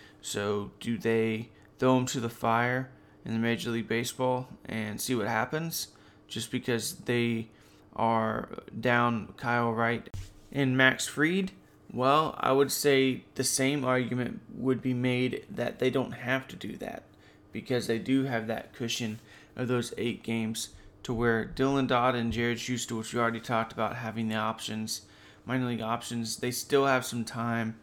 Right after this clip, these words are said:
to expand it out and wait for Mike Soroka to get more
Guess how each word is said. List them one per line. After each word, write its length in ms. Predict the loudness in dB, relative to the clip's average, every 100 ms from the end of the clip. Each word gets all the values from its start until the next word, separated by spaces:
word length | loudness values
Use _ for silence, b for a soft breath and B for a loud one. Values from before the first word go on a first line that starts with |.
| B B B -16
to 500 | -8 -2 0 0 -2 -6 B B B B B -12
expand 480 | -6 0 2 2 2
it 80 |
out 300 | 2 2 0 -6 -12
and 280 | -4 -2 -2
wait 300 | -2 -4 -6 -16 -16
for 260 | -6 -2 0
Mike 240 | 0 0
Soroka 540 | -2 0 -2 -2 -4
to 160 | -4 -4
get 180 | -4 -4
more 460 | -4 -4 -2 -4